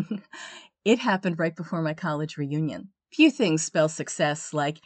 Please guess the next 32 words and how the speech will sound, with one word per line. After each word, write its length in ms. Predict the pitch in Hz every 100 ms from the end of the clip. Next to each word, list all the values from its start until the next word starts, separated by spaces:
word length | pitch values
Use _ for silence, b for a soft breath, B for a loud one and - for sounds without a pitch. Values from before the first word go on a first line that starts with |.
| b
"Hey, 300 | - 311 220 -
I'm 220 | 240 240
unemployed." 680 | 175 196 202 254 233 110 - _ -
So 160 | 269
I 80 | 294
didn't 180 | 370 302
tell 260 | - 330
anybody. 440 | 294 202 135 71 -
I 120 | 190
was 180 | 214 214
so 220 | - 180 214
ashamed. 520 | - 175 165 170 -
I 60 | 151
was 160 | 147
so 240 | - 156 143
embarrassed. 560 | 190 147 131 147 - -
I 120 | 139
was 120 | 131
comparing 540 | - 127 - 135 147 165
myself 320 | 170 165 156
to 140 | -
everybody 460 | 131 139 151 160 185
else. 340 | 123 160 - - _ b b b b b b -
To 100 | 202
make 220 | 180 196
matters 360 | 190 202 254 -
worse, 360 | 151 175 - -
I 220 | 147 143
live 500 | 143 143 156 156 175 -
in 140 | 165 165
the 80 | 165
town 480 | 175 147 151 160